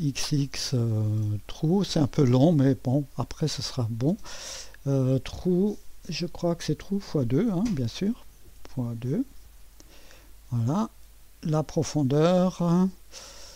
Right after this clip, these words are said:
la profondeur, on va indiquer contrôle plus V, X X, trou, tout simplement.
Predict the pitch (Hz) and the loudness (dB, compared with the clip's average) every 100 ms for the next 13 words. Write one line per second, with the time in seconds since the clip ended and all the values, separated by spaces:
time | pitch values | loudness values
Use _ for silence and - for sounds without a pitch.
0 | - - 139 151 151 - 143 143 120 131 | -20 -8 0 0 0 -2 -4 -2 0 2
1 | 143 156 151 151 151 147 - 208 139 127 | 2 2 0 0 0 -2 -8 -6 -2 -2
2 | 131 127 113 107 143 156 - - - - | 0 0 -2 -2 -2 -2 -4 -12 -20 -20
3 | - - - - - - - - - - | -18 -18 -18 -18 -20 -20 -18 -20 -18 -4
4 | 123 110 - 185 - - - - - 175 | -4 -2 -4 -4 -6 -12 -14 -12 -6 0
5 | 170 190 202 220 - - - - 147 - | 2 2 2 -2 -6 -16 -20 -6 -4 -4
6 | - 147 - - - 143 135 - - - | -4 -4 -4 -6 -2 -2 -2 -6 -12 -4
7 | 185 190 254 - 170 - 160 - 147 131 | -2 -2 -4 -10 -8 -4 -4 -4 -4 -4